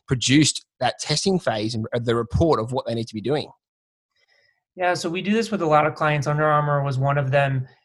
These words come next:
Speaker 2: And with them, they had a partnership with the University U C L A. So they were trying to understand, "Well, how do I package this partnership in the best way possible?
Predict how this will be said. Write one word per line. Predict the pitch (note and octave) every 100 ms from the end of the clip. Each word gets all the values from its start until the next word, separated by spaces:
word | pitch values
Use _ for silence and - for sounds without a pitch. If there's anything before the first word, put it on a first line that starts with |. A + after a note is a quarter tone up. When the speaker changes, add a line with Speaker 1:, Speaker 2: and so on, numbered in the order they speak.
| _ _
Speaker 2:
And | D3+ D3+ D3+ D3+ C#3+ B2+ - - _ _ _ _ _
with | - D#3+ E3 E3
them, | F3 E3
they | D#3+
had | D3 F3
a | E3
partnership | - E3 E3 C#3+ D#3+ D3+
with | C#3+ D3 C#3 C3 _
the | D3 C#3+
University | C#3+ C3+ C#3 B2+ C#3+
U | C#3 C3+ C3
C | - C3+
L | C3 C3+
A. | B2 B2+ - _ _ _ _ -
So | E3+
they | D#3 D#3+
were | D#3+
trying | D#3+ - F#3 G3 G#3+
to | F3+
understand, | D#3+ D3+ - D#3 C#3+
"Well, | C#3 C#3+
how | D#3+ D#3
do | E3+
I | E3 D3+ - _ _
package | - D#3 D3+ D#3+ C#3 B2 -
this | - D3+ C#3 -
partnership | D3+ C#3+ C#3 B2+ D3 D3+
in |
the | C#3
best | B2+ C3+ C3 -
way | C3+
possible? | C3+ C#3+ D3 C3+ - - -